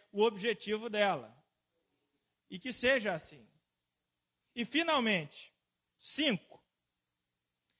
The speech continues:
ela precisa ser interpretada sempre à luz de Cristo. Dizia um teólogo famoso brasileiro que Jesus é a chave, a chave hermenêutica da Bíblia, ou seja,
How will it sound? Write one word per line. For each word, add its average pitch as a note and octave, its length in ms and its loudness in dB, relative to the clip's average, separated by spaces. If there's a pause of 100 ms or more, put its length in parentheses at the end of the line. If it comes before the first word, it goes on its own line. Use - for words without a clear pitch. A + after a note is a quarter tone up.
(500)
ela B3+ 380 6
precisa A#3 680 0
ser A3+ 260 2
interpretada G#3 1080 0
sempre A3+ 560 0
à G3+ 100 4
luz G#3 600 -2 (280)
de F#3 160 -6
Cristo. A3 560 -2 (1300)
Dizia G3 200 -2
um B3 60 -4
teólogo A#3+ 380 2
famoso A#3 540 4
brasileiro G#3+ 560 0
que A3 140 -4
Jesus G#3+ 520 2
é A#3+ 80 6
a A3+ 60 4
chave, A3+ 640 0
a F#3+ 160 -2
chave A3 460 0
hermenêutica A3+ 760 2
da G#3+ 140 4
Bíblia, F#3+ 240 0
ou F#3+ 60 0
seja, F#3 340 2